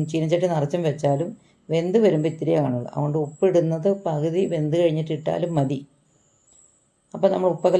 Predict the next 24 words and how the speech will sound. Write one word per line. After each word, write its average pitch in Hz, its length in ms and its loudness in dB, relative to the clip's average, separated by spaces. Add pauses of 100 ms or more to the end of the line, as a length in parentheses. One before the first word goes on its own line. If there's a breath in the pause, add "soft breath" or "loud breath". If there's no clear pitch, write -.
(160)
ഇട്ട് 175 160 2 (120)
തട്ടിപ്പൊത്തി 170 600 0
നമുക്കൊരു 160 400 0
രണ്ട് 202 400 4
മിനിറ്റ് 147 300 0 (280)
ഒന്ന് 180 180 -2
അടച്ചു 170 280 -2
വെക്കാം. - 240 -2 (1160)
അപ്പോൾ 180 180 0
അത് 175 120 2 (120)
വെന്തിട്ടുണ്ട്. 180 680 4 (760)
കാരണം 185 320 2
നമ്മൾ 196 160 2 (100)
ഇലക്കറികൾക്ക് 208 680 4 (100)
വെള്ളമൊന്നും 196 520 6
ഒഴിക്കുന്നില്ല. 165 480 2 (1200)
ആ 196 80 -4 (160)
ഇലയുടെ 185 380 4 (340)
നീര് 180 320 0
തന്നെയാണ് 180 320 2
അത് 160 160 0
വേകുന്നത്. 156 440 2 (840)
അതുകൊണ്ട് 175 240 4
ഒത്തിരി 185 200 0